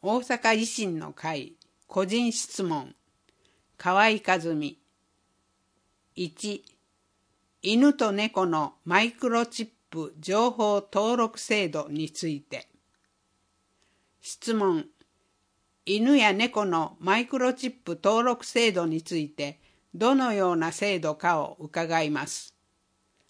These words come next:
答弁。令和四年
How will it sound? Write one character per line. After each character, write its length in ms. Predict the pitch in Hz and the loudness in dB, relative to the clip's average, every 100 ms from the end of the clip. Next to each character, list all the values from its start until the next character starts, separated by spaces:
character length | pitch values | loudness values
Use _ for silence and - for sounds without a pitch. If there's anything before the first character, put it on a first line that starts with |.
| _ _ _ _ _ | _ _ _ _ _
答 260 | 233 240 196 | 0 2 2
弁。 340 | 165 135 135 - _ _ _ _ _ _ _ | 0 -4 -8 -16 _ _ _ _ _ _ _
令 320 | 190 240 269 226 | 2 6 6 6
和 160 | 185 | 4
四 220 | 180 180 | 4 2
年 320 | 190 190 180 | 4 2 2